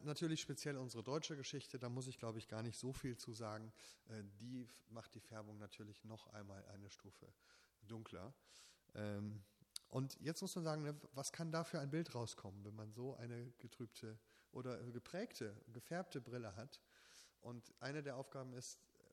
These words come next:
ein bisschen hinter diese Färbung mal zurückzublicken und zu sagen, vielleicht können wir aus anderen Perspektiven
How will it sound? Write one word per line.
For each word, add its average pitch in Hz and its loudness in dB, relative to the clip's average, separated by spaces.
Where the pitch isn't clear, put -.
ein 120 -6
bisschen 143 -2
hinter 131 -2
diese 120 -2
Färbung 117 -2
mal 110 -4
zurückzublicken 101 -8
und 95 -10
zu - -14
sagen, 107 -6
vielleicht 123 -6
können 131 -4
wir 123 -2
aus - -8
anderen 175 0
Perspektiven 117 -8